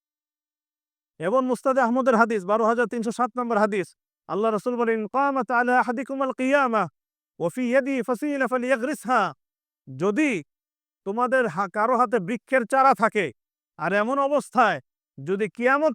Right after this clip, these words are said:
কায়েম হয়ে যায়, যে সে দেখলো যে কিয়ামত কায়েম হয়ে গেছে, আর তার হাতে একটা বৃক্ষের চারা আছে, ফালিয়াগরিসহা, আল্লাহ রাসূল বলেন, সে যেন তারপরও সেই বৃক্ষের চারাটাকে রোপণ করে, তারপরও সে যেন বৃক্ষের চারাটাকে রোপণ করে। এটার দ্বারা আল্লাহ রাসূল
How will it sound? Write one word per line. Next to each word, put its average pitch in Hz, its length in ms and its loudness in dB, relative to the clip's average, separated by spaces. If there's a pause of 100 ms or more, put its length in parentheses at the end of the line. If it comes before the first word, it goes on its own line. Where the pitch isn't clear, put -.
কায়েম 262 300 0
হয়ে 208 240 0
যায়, 143 260 -4
যে 170 160 -8
সে 208 160 -6
দেখলো 220 300 -2
যে 214 120 -2
কিয়ামত 233 440 -6
কায়েম 240 240 -2
হয়ে 190 160 -2
গেছে, - 260 -6 (360)
আর 175 160 -4
তার 233 180 4
হাতে 226 240 2
একটা 233 180 0
বৃক্ষের 262 380 0
চারা 247 300 2
আছে, 160 280 -4 (280)
ফালিয়াগরিসহা, 185 920 0 (220)
আল্লাহ 208 260 0
রাসূল 202 220 -2
বলেন, 196 240 -4 (180)
সে 208 220 -6
যেন 202 200 -4
তারপরও 208 520 2
সেই 208 180 -2
বৃক্ষের 208 420 -2
চারাটাকে 196 480 2
রোপণ 170 360 -2
করে, 113 240 -10 (800)
তারপরও 180 380 0
সে 214 160 2
যেন 208 160 0
বৃক্ষের 190 320 -2
চারাটাকে 202 540 2 (260)
রোপণ 190 340 -2
করে। 165 180 0
এটার 185 200 -2
দ্বারা 196 160 -2
আল্লাহ 190 180 -2
রাসূল 175 280 -2